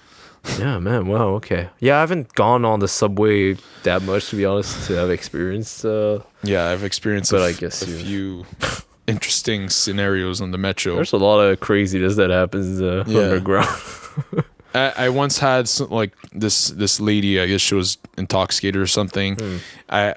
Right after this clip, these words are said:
Speaker 2: I had, like, <clears throat> some text written on my shirt. It was about, like, engineering or something, or geometry. I don't remember what it was. So she starts reading my shirt, and then she,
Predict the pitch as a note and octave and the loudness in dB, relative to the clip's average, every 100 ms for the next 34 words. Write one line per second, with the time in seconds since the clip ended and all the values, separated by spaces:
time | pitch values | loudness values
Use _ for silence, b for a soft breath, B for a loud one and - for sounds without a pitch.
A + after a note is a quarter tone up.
0 | - G#2 A2+ A2+ G#2 G#2 - - - G#2+ | -2 -2 2 0 -2 -8 -10 -4 0 2
1 | - - - A#2+ G2+ - A#2 - - A2 | 0 -4 -2 -2 -2 -2 -2 0 -2 -2
2 | A#2+ G2+ F#2 F2 - A2 G#2+ G2 G2 G2 | 0 -2 -2 -2 0 2 2 0 0 0
3 | G#2 F#2+ F2+ - _ _ _ _ _ _ | 2 0 -2 -8 _ _ _ _ _ _
4 | _ _ _ A#2+ A2+ G#2+ G#2 G2+ F2+ F2+ | _ _ _ -2 0 -2 0 0 -2 -4
5 | - F#2 G2 G2 F#2+ F2+ F#2+ G2+ G#2 G2 | -4 -2 -2 0 0 0 0 2 2 0
6 | - F2+ F2 G2 A2 G#2 F#2+ F2+ F#2 G2+ | -2 -2 -2 -2 0 0 0 -2 0 0
7 | G2 F#2 B B B B B _ _ _ | 0 -2 B B B B B _ _ _
8 | _ _ - - - A#2+ - A#2 - C3 | _ _ -20 -8 0 0 2 0 2 2
9 | B2 A#2+ B2 A#2 G#2+ G2+ - C#3+ A2 - | 2 0 0 0 0 0 2 2 2 -4
10 | B B B B B _ _ B2+ A#2 A2+ | B B B B B _ _ 0 2 2
11 | B2 B2 A2 A#2+ | 2 2 0 -4